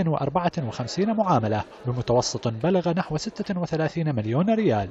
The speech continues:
وبحسب البيانات الصادرة عن وزارة العدل القطرية، فقد تصدرت الدوحة باقي المناطق باستحواذها على نحو سبعة وخمسين في المائة من إجمالي معاملات الرهن العقاري خلال الأشهر العشرة الماضية،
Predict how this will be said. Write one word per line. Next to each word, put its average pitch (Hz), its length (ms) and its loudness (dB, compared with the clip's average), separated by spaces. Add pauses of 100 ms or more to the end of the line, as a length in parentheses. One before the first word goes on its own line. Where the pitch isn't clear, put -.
(440)
وبحسب - 400 -2
البيانات 117 480 0
الصادرة 131 580 -2
عن 107 160 -4
وزارة 113 440 2
العدل 117 300 0
القطرية، 165 680 2 (220)
فقد - 220 -2
تصدرت 160 540 0
الدوحة 131 360 0
باقي 160 300 -2
المناطق 135 580 0 (180)
باستحواذها 117 640 0
على 117 260 0
نحو 120 220 -4
سبعة 180 320 -4 (120)
وخمسين 131 500 -4
في - 100 -6
المائة 170 380 2 (300)
من 240 120 0
إجمالي 160 500 2
معاملات 135 560 2
الرهن 127 300 -2
العقاري 113 600 -2
خلال 110 340 0
الأشهر - 380 -4
العشرة 139 440 -2
الماضية، 107 560 2